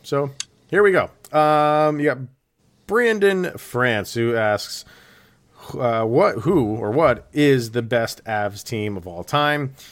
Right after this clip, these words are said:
Uh, we've talked about this in the past, and, and I kind of feel like, uh, the, the question,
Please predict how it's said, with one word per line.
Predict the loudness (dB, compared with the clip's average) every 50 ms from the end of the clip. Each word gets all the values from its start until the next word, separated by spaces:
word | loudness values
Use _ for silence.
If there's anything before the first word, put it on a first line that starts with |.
| -20 -20 -20 _ _ _ -8
Uh, | -4 -4 -2 -2
we've | -2 -2 -2
talked | 0 0 0 0 0
about | -2 -2 -2
this | -2 -4 -6
in | -6
the | -8 -6
past, | -6 -4 -4 -4 -4 -4 -6 -8
and, | -8 -8 -8
and | -6 -6 -6
I | -6
kind | -6 -4 -4 -2 -2
of | -2 -4
feel | -6 -12 -20 -20 -12 -6 -2 -2 0 0 0
like, | 0 -2 -2 -4 -4 -10 -16 -20 _ -20 -20 _ -20 -20 _ _ _ _ _ _ _ -20 -20 -20 -20 _ _ _ -18 -14
uh, | -12 -12 -12 -12 -12 -10
the, | -8 -6 -6 -6 -6
the | -8 -8 -10
question, | -8 -8 -10 -8 -8 -8 -6 -4 -4 -4 -4 -6 -10